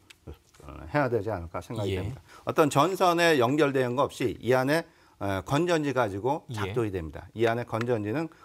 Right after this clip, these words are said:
Speaker 1: 거의 뭐 제조회사마다 약간씩 틀린데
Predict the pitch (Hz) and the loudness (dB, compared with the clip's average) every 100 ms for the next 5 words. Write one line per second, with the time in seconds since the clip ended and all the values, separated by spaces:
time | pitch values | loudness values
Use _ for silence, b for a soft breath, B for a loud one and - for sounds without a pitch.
0 | b 107 110 107 85 98 95 - - 123 | b -2 0 0 0 0 0 0 0 2
1 | 131 156 147 131 120 120 87 - 107 113 | 2 2 2 0 2 0 -2 -2 -4 -4
2 | - 151 104 90 104 | -4 -4 -2 -2 -4